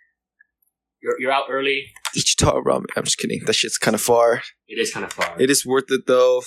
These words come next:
Speaker 2: After school with the
Speaker 1: Yo,
Speaker 2: boys.
Speaker 1: five minutes max. Justin,
Speaker 2: I had to say that or,
Speaker 1: it's
Speaker 2: or
Speaker 1: been
Speaker 2: they
Speaker 1: five
Speaker 2: wouldn't
Speaker 1: minutes.
Speaker 2: come. They wouldn't come. I had to do what I had to
Speaker 1: And I was
Speaker 2: do.
Speaker 1: like,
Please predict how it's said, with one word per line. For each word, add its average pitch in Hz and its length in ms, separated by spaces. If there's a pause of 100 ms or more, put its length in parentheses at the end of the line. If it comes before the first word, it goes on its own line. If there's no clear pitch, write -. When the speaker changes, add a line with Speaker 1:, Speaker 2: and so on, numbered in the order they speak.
(160)
Speaker 2:
After 120 200
school 135 260
with 131 120
the 120 80
Speaker 1:
Yo, 110 40
Speaker 2:
boys. 120 520
Speaker 1:
five - 80
minutes - 180
max. - 580 (480)
Justin, 233 320
Speaker 2:
I 123 80
had 170 300
to 196 80
say 170 140
that 151 100
or, 135 140
Speaker 1:
it's 127 180
Speaker 2:
or 131 140
Speaker 1:
been 135 60
Speaker 2:
they 139 100
Speaker 1:
five 131 100
Speaker 2:
wouldn't 131 320
Speaker 1:
minutes. 113 200
Speaker 2:
come. 113 80 (260)
They 113 100
wouldn't 139 340
come. 123 160
I 110 100
had 156 180
to - 120
do 143 180
what 139 120
I - 20
had 123 140
to 117 80
Speaker 1:
And - 20
I 131 60
was 139 60
Speaker 2:
do. 151 60
Speaker 1:
like, 240 80